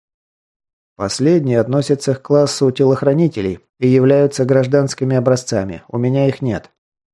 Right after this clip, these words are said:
"Есть что-то похожее?" Дроид-диверсант класса "Агент", человекоподобные дроиды. С виду они похожи на десантников в штурмовой броне. У них есть дополнительная функция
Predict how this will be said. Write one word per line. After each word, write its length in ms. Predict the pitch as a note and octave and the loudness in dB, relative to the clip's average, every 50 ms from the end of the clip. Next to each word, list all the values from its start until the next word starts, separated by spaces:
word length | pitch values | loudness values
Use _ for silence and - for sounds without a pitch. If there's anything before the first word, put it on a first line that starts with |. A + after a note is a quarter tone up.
| _ _ _ _ _ _ _ _ _ _ _ _ - | _ _ _ _ _ _ _ _ _ _ _ _ -4
"Есть 260 | G#2 A2 D3+ F3+ - | 0 0 2 0 0
что-то 280 | - - G3 F#3 F#3 E3 | 0 -2 0 0 0 0
похожее?" 580 | F3 E3+ - - C#3+ A#2+ F#2+ F#2+ F2+ E2 - _ _ _ _ _ _ _ _ _ _ _ _ _ _ | 0 -2 0 2 0 0 0 -2 -6 -6 -8 _ _ _ _ _ _ _ _ _ _ _ _ _ _
Дроид-диверсант 1080 | - F#2+ G#2 C3 E3+ F#3+ G3 F3 D#3+ E3 F3 E3+ E3+ D#3+ - - F#3 F#3+ F#3+ F3 - - _ | -8 -2 0 2 2 2 2 0 0 0 2 2 2 0 0 0 2 2 2 0 -2 -10 _
класса 500 | - E3 E3+ E3+ E3 - - - E3 - | 0 2 2 2 0 -2 -4 -4 -4 0
"Агент", 540 | - E3 E3 D#3 D#3+ D3 G#2+ G2 G2 - _ _ _ | 0 0 0 2 2 0 0 -2 -8 -14 _ _ _
человекоподобные 960 | - - C3+ C#3 C#3+ D3 D3 C#3+ D3 B2+ C#3 C#3 D3 D#3+ D#3 D3 C#3+ C#3+ C#3+ | -4 0 2 4 4 4 2 0 0 -2 0 0 2 0 2 2 0 0 0
дроиды. 460 | C3+ D3 D3 B2 G2+ F2+ E2+ E2+ - - _ _ _ _ _ _ _ _ | 2 2 2 2 2 0 -2 -6 -10 -12 _ _ _ _ _ _ _ _
С 140 | - - | -10 -8
виду 300 | B2+ B2+ C#3 C#3+ C#3+ D3 | -2 0 2 2 4 2
они 180 | C#3 C#3 C#3+ C#3+ | 2 2 0 2
похожи 500 | C3+ C#3 B2+ - - D3 C#3+ C3 C#3+ C#3 | 2 0 0 2 2 2 2 4 2 2
на 140 | C#3 C#3 C3+ | 2 2 0
десантников 800 | C3 C3+ - - D#3 D#3 D3 - - D3 C3 - C#3 A#2+ - - | 0 0 0 2 2 0 0 0 -2 -2 0 0 0 0 -2 -12
в 40 | - | -18
штурмовой 540 | - - C#3+ C#3+ C#3 C#3 C#3 C3+ C#3 C3+ | -4 -2 0 0 2 2 2 2 2 2
броне. 440 | C3 C3 C3+ C3 B2+ A#2 G2 E2+ - _ _ _ _ _ _ _ _ _ _ _ _ | 2 2 2 2 2 0 -4 -6 -10 _ _ _ _ _ _ _ _ _ _ _ _
У 120 | - B2 B2 | -4 0 2
них 240 | B2+ C3 B2+ - | 2 2 2 0
есть 440 | B2+ C3 C3 C3 B2+ B2+ - - A#2 | 0 2 2 2 2 0 -4 -10 -2
дополнительная 720 | B2 C3 C3 C3+ B2 B2+ C3+ C#3 C3 - C3+ C3 C3 B2+ A#2+ | -2 0 2 2 2 2 2 0 0 0 0 2 2 0 0
функция 640 | - - C#3 C#3 C3 - - - C3+ C3 C3 B2 | 0 -2 -2 -2 -4 -6 -6 -2 0 2 2 0